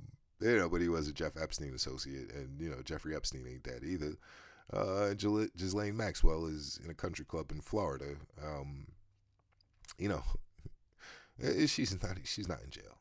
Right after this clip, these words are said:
I, I pro-, I, I'm not gonna say I promise you that, but she's, she's not in jail. Um, but yeah, it would just, it would give me a glimmer of hope.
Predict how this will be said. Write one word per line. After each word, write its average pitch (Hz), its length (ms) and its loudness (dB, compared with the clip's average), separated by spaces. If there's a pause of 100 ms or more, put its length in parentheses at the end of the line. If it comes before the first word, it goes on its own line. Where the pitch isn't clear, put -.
(160)
I, - 220 -12
I - 80 -8
pro-, - 120 12 (160)
I, 85 560 -4
I'm 95 100 -4
not 87 180 4
gonna 71 140 -8
say 78 180 -2
I 69 80 -6
promise 78 340 12
you 80 100 0
that, 78 160 -4
but - 140 0
she's, - 420 -8
she's - 280 -8
not - 220 -12
in 64 80 -16
jail. - 160 -12 (260)
Um, 98 400 -2 (1800)
but 151 140 12
yeah, 156 280 12 (160)
it 120 100 4
would 135 200 6
just, - 440 8 (300)
it 123 240 2
would 160 260 10
give 147 200 12
me 113 460 6 (200)
a 98 80 2
glimmer 101 380 4
of 90 160 2
hope. 90 280 4